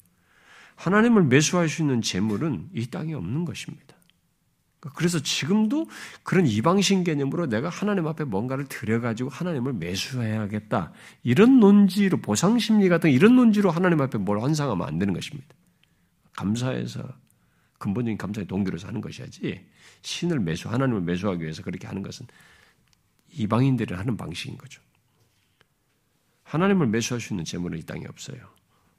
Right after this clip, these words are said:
온전한 속량을 위해서, 그런 제대로 된 죄를 속량하기 위한 그 길로서는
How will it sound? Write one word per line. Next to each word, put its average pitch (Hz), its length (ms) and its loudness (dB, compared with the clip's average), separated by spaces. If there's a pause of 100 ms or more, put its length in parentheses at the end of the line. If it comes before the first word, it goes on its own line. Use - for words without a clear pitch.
온전한 127 540 0
속량을 117 720 -2
위해서, 85 400 -8 (2250)
그런 117 600 -2 (140)
제대로 139 600 0
된 127 320 0
죄를 143 720 0
속량하기 113 1040 -4
위한 98 340 -6 (120)
그 98 280 -8
길로서는 85 800 -8